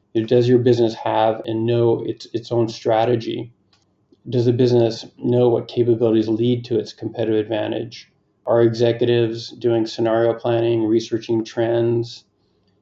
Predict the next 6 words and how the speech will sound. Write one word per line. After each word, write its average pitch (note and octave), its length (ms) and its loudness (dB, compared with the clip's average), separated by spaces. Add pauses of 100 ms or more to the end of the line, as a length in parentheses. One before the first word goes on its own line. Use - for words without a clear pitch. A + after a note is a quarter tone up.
(140)
analyzing A#2 560 2
threats, A2+ 420 0
looking A#2+ 260 -4
for A#2+ 160 0
opportunities? A#2+ 1160 0 (560)
Um, A2+ 500 -6